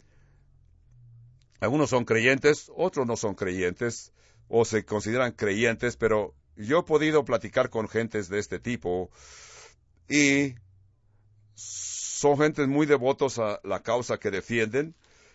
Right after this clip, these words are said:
y hacen mucho énfasis en ciertas dietas. Yo no tengo nada en contra de las dietas, las dietas son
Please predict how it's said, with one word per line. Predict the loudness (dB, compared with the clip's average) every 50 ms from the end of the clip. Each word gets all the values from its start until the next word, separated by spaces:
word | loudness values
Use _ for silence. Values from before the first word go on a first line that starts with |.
| _ _ -20 -20 _ _
y | 0 2 2 2 2 0 -2 -4 -8 -14 -20 _ _ _ _ _ _ _ _ _ _ _ _ _ _ _ _ _ _ _ _ _ _ _ _ _ _ _ _ _ _ _ _ _ _ _ _ _ _ _ _ -20 _ _ _
hacen | 4 4 4 4 4 4 2 4 4 2
mucho | 2 2 2 2 4 4 6 6
énfasis | 6 4 4 2 2 2 2 0 0 0
en | -2 -2
ciertas | 0 2 2 2 2 2 0 0 -2 -8 -14 _
dietas. | -10 -6 -2 2 2 2 4 4 2 2 2
Yo | 0 0 0
no | 0 2
tengo | 2 2 2 2
nada | 2 4 2 2
en | 2
contra | 2 0 2 2 0
de | -2 0
las | -2 -2 0
dietas, | 0 -2 0 0 0 0
las | 0 0 0
dietas | 0 -2 -2 -2 0 2
son | 2 2 2 0